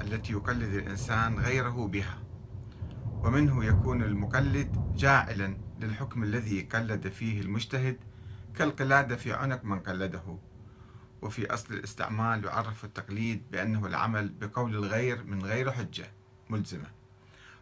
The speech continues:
أو من غير حجة فحسب، ومثاله أخذ العامي والمجتهد بقول مثله. مع ذلك سمي أخذ المقلد بقول المفتي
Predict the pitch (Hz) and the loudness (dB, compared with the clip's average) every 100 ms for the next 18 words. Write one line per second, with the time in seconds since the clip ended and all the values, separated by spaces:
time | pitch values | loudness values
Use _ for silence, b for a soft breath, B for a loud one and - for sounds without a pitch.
0 | B 113 113 110 113 117 107 123 104 98 | B 0 2 2 2 0 0 -2 -4 -6
1 | - 92 - - - - B B B B | -6 -8 -10 -18 -20 -20 B B B B
2 | B - 110 107 107 123 113 110 - 113 | B -8 0 0 4 6 6 4 2 0
3 | 110 101 90 113 107 101 101 113 - 110 | 0 2 4 4 4 2 2 0 -2 -2
4 | 110 - - - - 101 104 104 104 101 | -2 -2 -12 -20 -10 -6 -2 0 2 0
5 | 104 82 82 90 - - - B B B | 0 -6 -10 -12 -16 -20 -20 B B B
6 | B B B - 95 107 123 110 107 - | B B B 0 2 4 2 2 -2 -2
7 | 123 104 90 110 113 95 87 113 127 131 | 0 2 0 -2 -2 -4 -2 0 0 -2
8 | 127 - - 107 117 113 98 107 110 - | -4 -12 -8 -2 0 0 0 0 -4 -6
9 | 117 107 | -4 -4